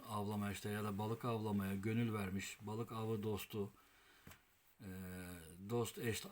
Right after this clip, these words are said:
eş, akraba, yani bu işte uğraşan, gönlü bu balık avında olan insanlarınızı, etrafınızdaki kişileri, e, grubumuza davet ederseniz çok memnun oluruz.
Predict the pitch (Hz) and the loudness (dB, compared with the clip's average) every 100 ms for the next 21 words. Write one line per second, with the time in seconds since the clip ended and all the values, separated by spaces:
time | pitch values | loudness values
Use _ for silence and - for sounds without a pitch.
0 | - 127 - - 113 104 117 110 110 101 | -2 2 2 2 -2 0 2 2 2 0
1 | - - - - 101 95 98 - 127 151 | -4 -20 -18 -8 -4 -4 -8 -14 -2 2
2 | 147 - 127 127 139 123 107 104 104 127 | 4 4 6 6 6 6 4 2 -2 -4
3 | - - - 135 117 135 139 139 131 160 | -14 -18 -16 -10 0 2 4 4 6 4
4 | 127 123 147 147 120 110 104 104 107 127 | 6 4 4 6 6 6 6 4 6 6
5 | 127 120 110 104 101 101 92 120 143 - | 6 6 4 4 4 4 2 0 -2 -10
6 | - 123 - 127 110 110 101 101 101 110 | -4 -4 0 0 2 2 0 -2 -6 -8
7 | - 113 98 104 - _ _ _ - - | -4 0 0 0 -4 _ _ _ -20 -20
8 | - _ _ _ _ _ _ _ - 104 | -20 _ _ _ _ _ _ _ -12 -6
9 | 98 98 98 117 139 135 135 123 123 123 | -4 -2 -2 2 2 4 4 4 4 4
10 | 131 127 120 131 - 107 113 - - - | 4 4 2 2 2 -2 -2 -6 -10 -16
11 | _ _ _ _ _ _ _ _ _ _ | _ _ _ _ _ _ _ _ _ _
12 | - 143 - - 120 110 104 101 117 127 | -6 -6 -8 -8 -4 -2 0 0 0 -4
13 | - | -10